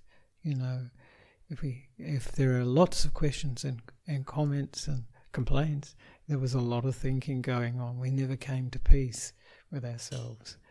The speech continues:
with being here. So I, this is, a, in a sense, a, always a positive thing for me when I see people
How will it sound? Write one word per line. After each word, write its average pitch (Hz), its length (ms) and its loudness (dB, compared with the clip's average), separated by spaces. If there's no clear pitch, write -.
with 131 180 -8
being 127 320 -4
here. 120 460 -6
So 135 360 -2
I, 131 80 -2
this 170 160 0
is, 160 160 4
a, 151 100 2
in 160 200 0
a 151 60 0
sense, 151 380 -4
a, 143 260 -6
always 156 380 0
a 147 60 -6
positive 151 600 -6
thing 120 440 -12
for - 100 -14
me 131 280 -8
when 127 160 -12
I 123 120 -10
see 123 340 -8
people 135 460 -6